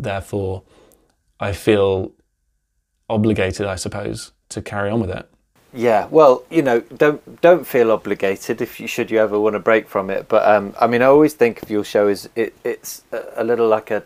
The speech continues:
Speaker 2: Somerset version of, um, Great Lives on Radio four or something. I always think a, a podcast that you can listen to on an ongoing basis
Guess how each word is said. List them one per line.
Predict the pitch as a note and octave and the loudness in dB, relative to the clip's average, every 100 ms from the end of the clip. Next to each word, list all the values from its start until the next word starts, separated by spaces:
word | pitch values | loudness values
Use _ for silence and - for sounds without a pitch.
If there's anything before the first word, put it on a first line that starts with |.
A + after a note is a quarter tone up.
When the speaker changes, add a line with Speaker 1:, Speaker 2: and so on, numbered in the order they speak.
| _ - | _ -12
Speaker 2:
Somerset | - C#3 C3 - A2+ G#2+ | 0 0 0 -2 -2 0
version | A2 G2+ G#2+ | -2 0 -4
of, | G2 - - - - _ _ - | -4 -8 -20 -20 -20 _ _ -2
um, | G#2+ G2+ F#2+ - | 0 0 -4 0
Great | C3 B2+ A#2 | 4 4 4
Lives | B2+ B2 G#2 | 4 4 0
on | G#2+ G2+ G2 - _ - | -2 -4 -6 -18 _ -8
Radio | A2 G#2+ G#2+ G#2 | -4 -2 -2 -2
four | - A2+ G#2+ | -2 -2 -2
or | G2+ | -2
something. | - G2 - G2 | -6 -10 -6 0
I | |
always | E3 E3+ | 2 2
think | F3+ | 0
a, | C3+ - | 0 -2
a | B2+ | -6
podcast | - F#3+ - F#3 - | -4 -6 -2 -4 -4
that | G3 | -10
you | C#3+ C3 | -8 -8
can | C3 C3 | -6 -6
listen | C3 A#2+ | -8 -10
to | A2+ G#2+ G2+ G#2 | -8 -6 -4 -4
on | G#2+ | -6
an | G#2+ | -4
ongoing | A2 G#2+ G#2 G2+ G2 | -6 -2 -2 -2 -4
basis | G#2+ G2 - F#2+ - | -6 -6 -8 -10 -12